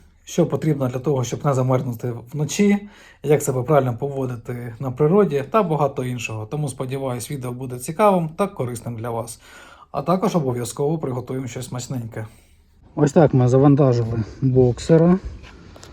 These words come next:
Тобто тут на п'ятдесят літрів мішок,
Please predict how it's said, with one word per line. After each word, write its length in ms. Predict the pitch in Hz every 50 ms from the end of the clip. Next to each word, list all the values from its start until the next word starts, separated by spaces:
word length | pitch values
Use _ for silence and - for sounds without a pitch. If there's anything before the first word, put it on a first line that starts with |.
| - - - - - - - - - - - - -
Тобто 240 | 127 117 117 131
тут 460 | 120 - 165 170 180 - - - - -
на 160 | 156 156 147
п'ятдесят 540 | - 165 160 151 160 151 - 160 151 - 160
літрів 440 | 160 160 139 - 147 156 147 135 - - - - - - - - - - - - - - - - - - - - - - - - - - - - - -
мішок, 640 | 156 156 135 - - 160 156 151 143 139 - -